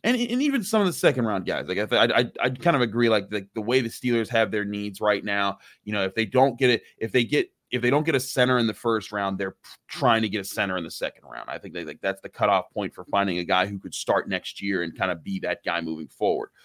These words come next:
But wide receiver, like you said, like, this year they have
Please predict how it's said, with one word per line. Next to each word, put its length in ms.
But 120
wide 260
receiver, 500
like 160
you 80
said, 380
like, 160
this 400
year 360
they 160
have 640